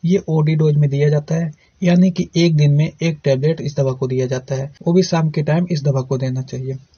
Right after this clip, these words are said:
शाम के टाइम इसलिए इस दवा को देना चाहिए क्योंकि ये जो लिवोसिट्जिन है दोस्तों, ये आपको थोड़ा सा रिलैक्स महसूस कराता है, जिससे कि आपको नींद आती है,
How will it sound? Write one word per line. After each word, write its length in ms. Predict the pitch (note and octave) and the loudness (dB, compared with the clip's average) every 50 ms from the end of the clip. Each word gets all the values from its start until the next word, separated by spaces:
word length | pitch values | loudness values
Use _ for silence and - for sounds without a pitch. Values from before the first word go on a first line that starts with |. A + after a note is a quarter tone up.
| _ - - - - - - - - - _ _ _ _ _ _ _ _ - | _ -20 -20 -20 -20 -20 -18 -18 -18 -20 _ _ _ _ _ _ _ _ -18
शाम 300 | - - - E3 E3+ E3+ | -10 -4 0 0 2 2
के 100 | E3+ F3+ D#3+ | 2 2 2
टाइम 220 | E3+ E3+ E3+ F3 | 2 2 4 2
इसलिए 320 | E3+ - - F3 F3 E3+ | 2 2 4 4 4 4
इस 80 | E3+ D#3 | 4 4
दवा 160 | D3+ D#3+ E3 D#3 | 2 2 2 2
को 120 | D#3 D#3+ | 0 0
देना 200 | D#3 D#3 D#3 D#3 | 2 2 2 0
चाहिए 320 | D3+ D#3+ D#3 D#3 D#3+ D#3+ D#3 - - - - - _ - | 0 0 0 0 0 -2 -4 -8 -20 -20 -20 -20 _ 0
क्योंकि 220 | - G3 F3+ F#3 G3 - _ _ _ _ _ - - - - | 0 2 4 2 2 0 _ _ _ _ _ -20 -6 0 2
ये 80 | F3 | 4
जो 120 | F3 F3+ F#3 | 6 6 6
लिवोसिट्जिन 580 | F3 E3+ D#3 D#3+ D#3 D3 - D3 C#3 D3+ E3 F3 | 6 8 6 6 4 4 2 0 2 2 4 4
है 80 | E3+ | 4
दोस्तों, 360 | D#3+ E3 D#3 D3+ - D#3+ D#3 D#3 - _ _ _ - - | 4 4 2 2 0 -2 -2 -4 -6 _ _ _ -4 0
ये 100 | F3+ G3 | 4 4
आपको 240 | F#3+ F#3 F#3 - F#3 | 4 4 2 0 -2
थोड़ा 240 | F#3 - D#3+ E3 E3+ | 0 2 2 2 2
सा 200 | E3+ - F3 F3 F3 E3+ E3+ _ _ - _ - | 2 4 4 4 4 2 0 _ _ -18 _ -4
रिलैक्स 400 | D#3+ D#3 D#3+ E3 F3+ F#3 F3+ - | 0 2 4 6 6 4 4 4
महसूस 360 | F3 D#3 D3 C3+ - D3+ C#3+ - | 2 4 4 2 2 0 -4 -2
कराता 380 | - D3 C#3+ C#3 C#3 - D3 | -2 0 0 0 0 2 0
है, 120 | D3 D3+ D3+ | 2 2 2
जिससे 320 | D#3 D#3+ D3+ - F3+ F3 | 0 -2 -2 -2 -2 -2
कि 180 | - F3 D#3+ D#3 | 0 0 0 2
आपको 280 | D3+ D3 - - D3 C#3 | 0 0 0 -2 -4 -2
नींद 240 | C#3+ C#3+ D3+ D#3+ E3 | 0 0 -2 0 0
आती 280 | D3+ C#3 C#3 - C#3+ C3+ | -2 -2 -2 -4 -6 -4
है, 220 | C3+ C#3+ E3 F#3 | -2 -2 -2 -4